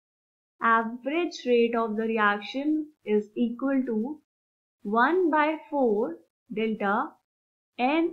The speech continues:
O two divide by delta T। But आपको क्या निकालना है? आपको निकालना है rate of production of N O two। So the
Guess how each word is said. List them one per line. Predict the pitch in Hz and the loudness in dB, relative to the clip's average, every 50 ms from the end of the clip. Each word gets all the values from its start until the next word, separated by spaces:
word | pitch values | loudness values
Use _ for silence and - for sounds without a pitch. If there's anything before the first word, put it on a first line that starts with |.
| - - | -4 -2
O | 240 240 247 240 240 - - | 0 2 2 0 0 -2 -4
two | 254 240 214 196 208 254 311 330 - _ _ _ _ - | -2 0 0 0 -2 -2 -4 -6 -10 _ _ _ _ -2
divide | 190 214 214 208 220 226 247 277 302 262 226 220 | 2 4 4 4 4 2 2 0 0 -2 0 0
by | 208 202 196 196 208 262 302 - _ _ _ _ _ - | 0 0 0 0 -2 -2 -4 -8 _ _ _ _ _ -10
delta | 208 190 175 170 180 196 202 208 | -8 -6 -6 -6 -6 -8 -6 -4
T। | - 233 185 - - - _ _ _ _ _ _ _ _ _ _ _ 240 | -4 -4 -4 -6 -10 -16 _ _ _ _ _ _ _ _ _ _ _ -4
But | 254 285 269 - _ - | -4 -4 -4 -2 _ 4
आपको | 240 240 240 240 - 311 302 | 6 6 4 2 0 -2 -2
क्या | 302 320 311 | 0 2 2
निकालना | 311 311 294 311 294 285 285 294 285 294 | 2 2 2 2 0 0 -2 -2 -4 -4
है? | 285 254 226 - - _ - 226 | -4 -6 -8 -12 -16 _ 0 2
आपको | 226 226 233 226 - - 370 381 | 4 4 2 0 -2 0 2 4
निकालना | 349 339 277 269 262 247 240 247 247 247 254 262 254 | 4 4 4 4 4 2 2 2 2 0 0 0 0
है | 302 320 311 254 208 | -2 -2 -2 -2 -2
rate | 214 240 262 311 339 320 - 294 302 | 0 0 0 0 -2 -2 -2 0 0
of | 311 311 - _ 262 | 0 -2 -4 _ -2
production | 233 220 214 208 214 214 - - 320 320 320 | 0 2 4 2 2 0 -2 -4 0 2 4
of | 320 320 311 320 - 233 220 | 4 4 2 0 -2 -2 -2
N | 202 202 | -2 -2
O | 190 190 185 214 | -4 -4 -2 -2
two। | 190 170 - _ _ _ _ _ _ _ _ _ _ - | -4 -4 -4 _ _ _ _ _ _ _ _ _ _ -6
So | 269 269 233 269 | -2 0 2 2
the | 269 | 4